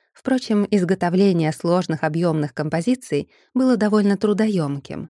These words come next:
и вскоре картонажами — начали называть в основном плоские фигурки из раскрашенного картона, на которых часть деталей была обозначена просто с помощью тиснения.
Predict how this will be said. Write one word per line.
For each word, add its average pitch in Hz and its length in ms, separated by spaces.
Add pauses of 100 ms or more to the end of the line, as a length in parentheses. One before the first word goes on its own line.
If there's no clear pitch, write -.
(120)
и 196 100
вскоре 294 340
картонажами — 180 920 (260)
начали 247 340
называть 196 480
в 202 60
основном 190 500
плоские 190 480
фигурки 226 460
из 180 200
раскрашенного 196 720
картона, 143 640 (300)
на 190 80
которых 160 420
часть 151 300
деталей 214 400
была 175 280
обозначена 160 640
просто - 340
с - 80
помощью 165 420
тиснения. 143 800